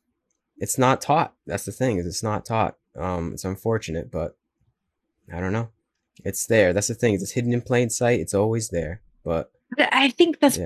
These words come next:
Speaker 2: part of the game, you know? I think that's
Speaker 1: <laughs>
Speaker 2: part
Speaker 1: Yeah, yeah, I
Speaker 2: of
Speaker 1: think
Speaker 2: why
Speaker 1: so.
Speaker 2: we're here, that we are going to discover it. We
Speaker 1: Yeah.
Speaker 2: are going to make a decision to seek it. And that's part of it.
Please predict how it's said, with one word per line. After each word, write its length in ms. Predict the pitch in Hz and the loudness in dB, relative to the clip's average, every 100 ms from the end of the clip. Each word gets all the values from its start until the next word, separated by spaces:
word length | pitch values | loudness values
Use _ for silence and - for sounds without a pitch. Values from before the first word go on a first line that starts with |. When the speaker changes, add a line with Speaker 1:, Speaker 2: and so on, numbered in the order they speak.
| - | 4
Speaker 2:
part 220 | 277 269 | 8 8
of 140 | 226 202 | 8 8
the 100 | 196 | 8
game, 420 | 190 220 196 143 | 8 8 6 6
you 140 | 151 | 6
know? 140 | 156 202 | 6 6
I 180 | 214 208 | 6 6
think 260 | 247 190 | 6 8
that's 180 | 214 208 | 6 2
Speaker 1:
<laughs> 180 | - 208 | 2 4
Speaker 2:
part 160 | 202 | 6
Speaker 1:
Yeah, 140 | 196 139 | 6 6
yeah, 60 | 175 | 6
I 200 | 170 104 | 6 4
Speaker 2:
of 60 | |
Speaker 1:
think 100 | 107 170 | 6 6
Speaker 2:
why 80 | |
Speaker 1:
so. 80 | 170 | 6
Speaker 2:
we're 100 | 175 | 4
here, 320 | 170 233 214 | 4 4 6
that 220 | 185 180 175 | 6 4 4
we 160 | - - | 4 6
are 260 | 240 427 | 8 8
going 240 | 240 185 175 | 8 8 6
to 100 | 160 | 4
discover 580 | 151 156 - 170 147 160 | 2 2 2 4 6 6
it. 160 | 156 | 6
We 220 | 156 180 | 6 6
Speaker 1:
Yeah. 120 | - 202 | 6 6
Speaker 2:
are 160 | 294 | 6
going 340 | 262 220 190 185 - | 8 8 8 6 8
to 80 | |
make 380 | 185 180 170 170 | 10 10 6 4
a 40 | 165 | 4
decision 720 | 165 - 170 156 175 165 175 | 4 4 6 6 8 6 6
to 200 | - 165 | 6 6
seek 560 | 156 - 185 180 180 180 | 6 6 6 8 6 6
it. 420 | 160 165 170 170 | 6 6 4 2
And 320 | - 170 175 180 - - - | 2 4 4 2 -8 -8 4
that's 280 | 185 208 - | 4 4 0
part 380 | - 202 415 415 | 2 6 8 8
of 120 | - | 6
it. 240 | - - | 2 -2